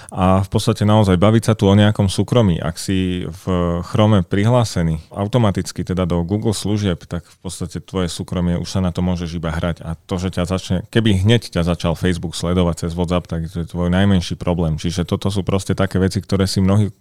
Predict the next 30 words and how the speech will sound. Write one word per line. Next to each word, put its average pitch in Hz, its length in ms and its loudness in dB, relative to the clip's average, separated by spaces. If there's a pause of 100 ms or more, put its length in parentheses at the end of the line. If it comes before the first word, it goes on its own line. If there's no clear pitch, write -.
(280)
ani 101 160 4
neuvedomujú 101 640 4
a 113 80 6
mnohokrát 120 560 4
ani 120 160 6
nie 127 180 6
je 107 80 4
dôvod 120 300 4
sa 95 160 0 (100)
tým 98 380 0
nejako 101 240 4
zaoberať, 101 480 2
lebo 101 260 0
reálne 120 720 4
ti 117 80 -2
dá 101 160 2
strašne 143 480 0
veľa 120 160 8
roboty 101 400 4
udržať 104 400 0
si 104 80 0
na 95 80 4
internete 95 480 2
nejaké 90 320 2
súkromie. 85 640 0
Môžeš 107 400 2
proste - 320 -2
používať 98 480 0
nejaký, 92 400 0
e, 87 320 -4